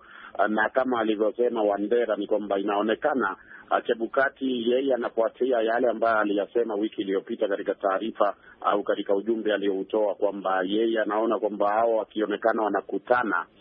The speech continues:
ah, basi Wakenya wataanza kuona kwamba kuna uwiano wa kitaifa, na ndio sababu anakimbia sana anaposikia kwamba kuna nafasi ya kukutana na mmoja wao. Ikumbukwe kwamba leo mapema leo Rais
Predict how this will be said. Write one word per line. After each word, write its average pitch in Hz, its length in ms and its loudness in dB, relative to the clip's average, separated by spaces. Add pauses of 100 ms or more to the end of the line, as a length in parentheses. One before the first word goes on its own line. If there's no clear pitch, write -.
(300)
ah, 90 280 2
basi 107 400 0
Wakenya 104 480 0
wataanza 98 1000 0
kuona 98 360 -2
kwamba 92 420 -2 (260)
kuna 98 220 0
uwiano 101 600 0
wa 95 80 0
kitaifa, 98 720 -2 (220)
na 95 100 0
ndio 92 160 0
sababu 110 440 0
anakimbia 107 560 -2
sana 113 240 0
anaposikia 101 520 -2
kwamba 101 200 -4
kuna 95 220 -2
nafasi 107 540 0
ya - 80 -2
kukutana - 480 -2
na 98 80 0
mmoja 95 340 -2
wao. 95 320 2 (320)
Ikumbukwe 147 480 0
kwamba 139 380 0
leo 131 260 2
mapema 131 480 0
leo 120 280 2
Rais 113 220 0